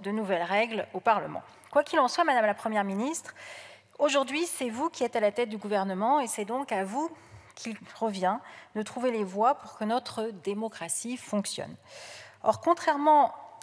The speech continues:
à vos prédécesseurs, vous avez fait un usage quelque peu inédit du quarante-neuf trois et je vais vous en donner au moins deux preuves en repartant de la première lecture des lois de finances.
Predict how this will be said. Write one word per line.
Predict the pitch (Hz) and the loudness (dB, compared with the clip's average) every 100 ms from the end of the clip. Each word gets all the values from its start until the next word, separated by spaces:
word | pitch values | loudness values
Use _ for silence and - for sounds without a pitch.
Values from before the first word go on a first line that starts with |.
| - | 0
à | 269 | 2
vos | 311 | 2
prédécesseurs, | - 226 202 - 170 247 294 285 | -2 -4 -4 -6 -4 4 4 4
vous | 220 | 2
avez | 202 202 | -2 0
fait | 214 - 320 311 - - - - - | -2 -2 0 2 -2 -8 -20 -6 2
un | 262 277 | 2 2
usage | 302 254 226 196 - - | 0 2 4 4 0 4
quelque | 330 320 277 | 4 4 -4
peu | 262 220 - | -2 -4 -4
inédit | 285 285 240 240 | -4 -2 -2 -4
du | 262 214 | -8 0
quarante-neuf | 208 220 208 190 - | 2 2 0 -8 -8
trois | - 202 - - - - - - - | -4 -2 -2 -10 -18 -16 -16 -16 -8
et | 226 | -4
je | 220 | -4
vais | 254 | -4
vous | 254 247 | 0 2
en | |
donner | 240 247 311 | 2 4 4
au | 240 | 6
moins | 254 285 | 4 4
deux | 202 240 | 2 0
preuves | - 165 185 233 - - - | 0 2 2 0 -12 -20 -8
en | 214 | -4
repartant | 226 220 202 - - 269 - - | 0 2 2 0 0 0 -2 -8
de | 196 | -2
la | 185 | 0
première | 180 220 220 | 0 -4 -4
lecture | 185 185 240 247 | -4 -4 -2 0
des | 185 | 0
lois | 196 | -2
de | 202 | -2
finances. | - 180 - - - | -8 -10 -8 -8 -8